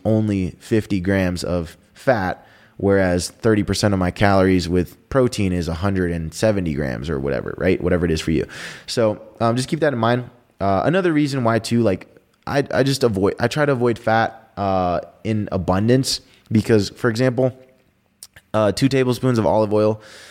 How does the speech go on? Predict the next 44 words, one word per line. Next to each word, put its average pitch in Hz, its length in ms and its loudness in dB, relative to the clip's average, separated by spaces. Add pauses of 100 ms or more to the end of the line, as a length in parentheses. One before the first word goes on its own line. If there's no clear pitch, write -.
(220)
it's - 100 -10
like 160 140 0
two 165 140 2
hundred 143 200 0
calories 117 460 2
already. 104 580 2
And 92 500 -2 (380)
imagine 123 440 0
if, 123 240 0
if 104 240 -2
you're, 110 200 2 (140)
imagine, 143 420 0
okay, 113 280 2
think - 240 -2
about 120 120 2
it 110 80 -2
this 101 140 -4
way. 90 160 2 (280)
Uh, 107 180 2
three 147 220 -2
slices 156 340 -2
of 139 120 0
pizza 123 260 0
on 107 180 2
average 98 360 2
is 92 100 0
probably 95 540 0
around 92 340 0
a 92 60 0
thousand 98 380 -2
calories. 127 480 0 (760)
Um, 101 420 2 (100)
if 120 240 -2
you 135 180 2
ate 123 320 2
a 110 60 -2
thousand 110 460 -2
calories 107 440 2
of 92 280 -2
olive 110 340 0
oil, 123 420 0 (420)
that 104 240 2
would 101 180 0
be, 101 480 2